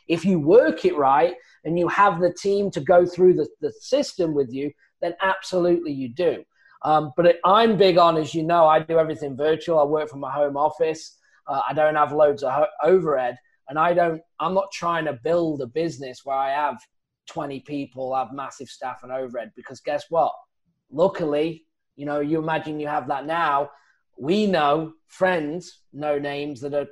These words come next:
that are panicking right now, that are cutting costs left, right, and center, stopping all marketing because their overhead is so high. Uh, that's what they've gotta do to survive. And they can only last for so many months because their outgoings are so high.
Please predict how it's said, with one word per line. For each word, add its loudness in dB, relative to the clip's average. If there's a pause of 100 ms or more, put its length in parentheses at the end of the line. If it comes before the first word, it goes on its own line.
(140)
that -12
are -10
panicking -10
right -6
now, -4 (300)
that -8
are -10
cutting -6
costs 0
left, -4
right, -4
and -14
center, -8
stopping -6
all 4
marketing 0
because -18
their -4
overhead 0 (340)
is -14
so -4
high. 2 (380)
Uh, -4
that's -6
what -14
they've -12
gotta -6
do -10
to -20
survive. -2 (180)
And -14
they -10
can -8
only -2
last -2
for -16
so -8
many -10
months -4
because -14 (300)
their -6
outgoings -6
are -12
so -10
high. -8